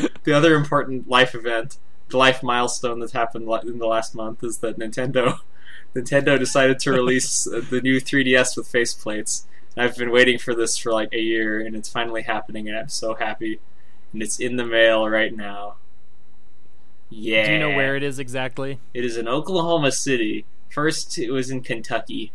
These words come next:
Speaker 2: and then it was in Tennessee, and then moved to a different city in Tennessee, and now it's in Oklahoma City.
Speaker 1: So is this gonna be one of those things where you get it and you put it on your D S and then you're just like,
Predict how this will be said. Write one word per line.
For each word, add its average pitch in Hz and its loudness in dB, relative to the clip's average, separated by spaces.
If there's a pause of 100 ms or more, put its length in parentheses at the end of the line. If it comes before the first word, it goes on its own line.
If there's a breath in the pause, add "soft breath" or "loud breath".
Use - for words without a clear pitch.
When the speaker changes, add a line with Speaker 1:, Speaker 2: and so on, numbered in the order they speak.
(420)
Speaker 2:
and 113 -6
then 117 -4
it 117 -2
was 117 -2
in 117 -4
Tennessee, 107 -4 (640)
and 120 -6
then 117 -4
moved 117 -4
to 123 -2
a 110 -2
different 117 -4
city 107 -4
in 107 -4
Tennessee, 110 -4
and 110 -6
now 110 -4
it's - -6
in 101 -6
Oklahoma - -6
City. - -6 (1800 soft breath)
Speaker 1:
So 165 -6
is 147 -4
this 156 -4
gonna 190 0
be 175 0
one 165 0
of 160 0
those 151 0
things 147 -2
where 139 -2
you 131 -2
get 131 -2
it 135 0
and 139 -4
you 127 -2
put 139 -4
it 131 -4
on 127 -2
your 127 -2
D 120 -2
S 120 -4
and 127 -6
then 123 -4
you're 123 -4
just 120 -4
like, 127 -6